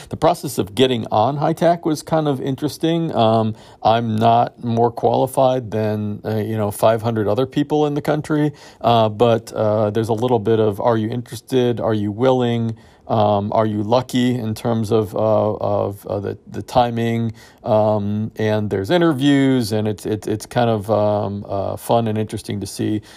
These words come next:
uh, if you get on. And, uh, again, I,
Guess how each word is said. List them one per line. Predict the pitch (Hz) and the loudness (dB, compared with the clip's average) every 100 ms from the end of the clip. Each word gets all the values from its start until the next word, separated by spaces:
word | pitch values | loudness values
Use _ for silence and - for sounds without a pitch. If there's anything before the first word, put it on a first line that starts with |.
| - | -6
uh, | 107 101 | -2 0
if | 101 - | -2 -4
you | 104 | 0
get | 107 104 | 0 2
on. | 101 101 98 98 | 0 0 -4 -6
And, | 101 98 98 98 | -6 -4 -6 -6
uh, | 101 98 | -4 -2
again, | 104 104 107 101 95 | -2 -2 -2 -2 -4
I, | 101 | -6